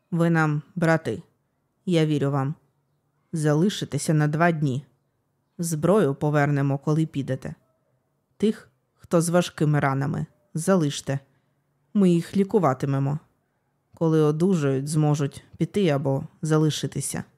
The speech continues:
Татарською. Полковник уважно вислухав, повів питальним поглядом по східних обличчях. Їхній очільник усміхнувся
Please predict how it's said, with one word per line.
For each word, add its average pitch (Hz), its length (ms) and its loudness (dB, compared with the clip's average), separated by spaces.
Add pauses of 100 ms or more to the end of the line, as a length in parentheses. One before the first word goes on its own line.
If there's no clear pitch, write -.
(540)
Татарською. 156 720 -2 (1120)
Полковник 175 600 2
уважно 180 400 2
вислухав, 151 520 -4 (600)
повів 196 360 0
питальним 156 540 0
поглядом 147 680 -2
по 175 100 0
східних 156 500 -4
обличчях. 160 640 -6 (720)
Їхній 170 440 0
очільник 151 600 -2
усміхнувся 151 720 -2